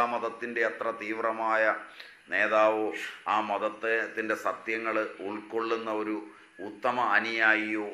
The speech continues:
ഒന്നുമല്ലെങ്കിലും നിങ്ങളുടെ പേരിന് പിന്നിൽ ഒരു മതമുണ്ടെങ്കിൽ ആ മതം മുഴുവനായി. എൻ്റെ എതിർപ്പിന്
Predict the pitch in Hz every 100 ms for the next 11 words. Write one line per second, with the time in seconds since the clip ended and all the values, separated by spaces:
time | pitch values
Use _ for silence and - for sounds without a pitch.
0 | 110 123 127 104 98 113 110 98 - -
1 | - - 98 113 120 120 101 104 120 123
2 | 113 107 107 101 101 98 101 117 110 101
3 | 101 95 - - - - 101 104 95 101
4 | 104 98 92 92 90 78 - - _ _
5 | _ - 87 98 101 107 113 - - -
6 | _ _ _ _ _ _ - 98 107 123
7 | 120 120